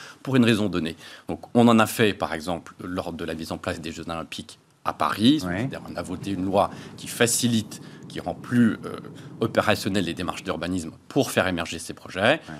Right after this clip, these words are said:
Speaker 1: Mais on a aussi connu des lois dites d'exception, euh, lors de la, la pandémie, euh, de la covid dix-neuf. Enfin,
Speaker 2: Mm.
Speaker 1: c'est simplement un terme qui dit on va faire vite et on va faire, euh,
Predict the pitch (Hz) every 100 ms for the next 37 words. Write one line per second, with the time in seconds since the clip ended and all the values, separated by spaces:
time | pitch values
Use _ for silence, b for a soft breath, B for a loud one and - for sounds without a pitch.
0 | 87 87 90 82 85 92 - - 95 107
1 | 92 78 92 87 80 107 98 110 - 92
2 | - 123 117 85 80 92 82 85 78 73
3 | 80 B B 82 78 85 80 87 90 76
4 | 73 78 76 71 80 78 82 110 113 -
5 | 87 85 - - - - 113 120 110 87
6 | 90 117 107 101 95 120 85 80 101 82
7 | 92 131 127 - B B 85 80 78 -
8 | 107 87 78